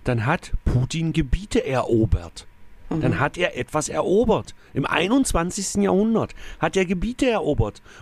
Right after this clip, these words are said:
Speaker 1: Und das ist für China das Signal, okay, ich kann mir Taiwan greifen. Und Putin kann in zwei Jahren, wenn er dann noch lebt, weitermachen und so.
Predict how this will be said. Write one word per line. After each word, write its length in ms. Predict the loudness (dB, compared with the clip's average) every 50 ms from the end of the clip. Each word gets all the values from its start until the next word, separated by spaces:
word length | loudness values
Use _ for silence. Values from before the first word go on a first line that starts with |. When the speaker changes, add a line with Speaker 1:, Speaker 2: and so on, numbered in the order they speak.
| -2
Speaker 1:
Und 120 | -2 2 2
das 160 | 2 0 0
ist 120 | -2 0
für 100 | 0 0
China 320 | 0 0 0 2 2 2 2
das 160 | 2 -2 -2
Signal, 400 | -4 -2 0 2 2 2 2 0
okay, 380 | -2 -4 -2 0 2 2 2 0 -4 -14 -12 -12 -12 -4 -2
ich 140 | -2 -2 0
kann 160 | 0 2 2
mir 140 | 2 2 2
Taiwan 400 | 0 0 2 2 2 2 0 0
greifen. 420 | 2 2 2 2 2 2 0 0 -2 -6 -10 -4
Und 100 | -4 0
Putin 340 | 2 2 0 0 -2 -4 -2
kann 220 | 2 2 0 0 2
in 160 | 0 0 2
zwei 220 | 2 2 4 4
Jahren, 260 | 4 4 4 4 2
wenn 80 | 0 -2
er 100 | -2 -2
dann 140 | 0 0 2
noch 160 | 2 2 4
lebt, 300 | 4 2 2 2 -2 -14 -16 -14 -14 -2 2
weitermachen 560 | 2 2 4 2 2 2 2 2 0 -4 -6
und 120 | -6 -4
so. 200 | -2 -2 -4 -4